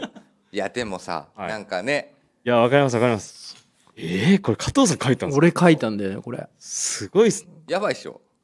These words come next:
Speaker 2: え、バンズのオフィシャルの、
Speaker 3: いや。
Speaker 2: もうほんと、
Speaker 3: あ、そう。
Speaker 2: デザ-、アウトソーのデザインが、
Speaker 3: うん。
Speaker 2: 加藤さんが手書きで描いた。
Speaker 1: そう。
Speaker 3: ええ。
Speaker 2: すごっ。
Speaker 1: しかもこの、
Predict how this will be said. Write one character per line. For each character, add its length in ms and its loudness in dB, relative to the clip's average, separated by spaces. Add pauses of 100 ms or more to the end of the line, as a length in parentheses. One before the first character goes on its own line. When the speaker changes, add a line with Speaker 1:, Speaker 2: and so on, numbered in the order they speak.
(260)
Speaker 2:
え、 80 -12 (260)
バ 140 -8
ン 80 -6
ズ 80 -4
の 140 4
オ 40 0
フ 80 -8
ィ 40 -10
シ 80 2
ャ 100 6
ル 100 2
の、 320 2 (200)
Speaker 3:
い 40 -12
や。 160 -12 (340)
Speaker 2:
も 140 -4
う 20 -2
ほ 80 -2
ん 80 -8
と、 460 0
Speaker 3:
あ、 140 -12
そ 260 -14
う。 80 -12 (100)
Speaker 2:
デ 100 -10
ザ-、 240 -2
ア 100 2
ウ 60 0
ト 80 -6
ソ 200 -4
ー 20 0
の 80 -2
デ 160 0
ザ 140 -4
イ 100 -4
ン 60 -8
が、 120 -8 (240)
Speaker 3:
う 60 -18
ん。 40 -12
Speaker 2:
加 100 -8
藤 180 -4
さ 140 -2
ん 100 -4
が 140 2
手 200 -6
書 120 0
き 100 -8
で 100 0
描 180 0
い 40 -4
た。 260 -6
Speaker 1:
そ 120 -10
う。 40 -4
Speaker 3:
え 40 -6
え。 160 -6 (340)
Speaker 2:
す 400 -6
ご 200 4
っ。 140 -8
Speaker 1:
し 100 -20
か 100 -4
も 100 -8
こ 120 -6
の、 340 -6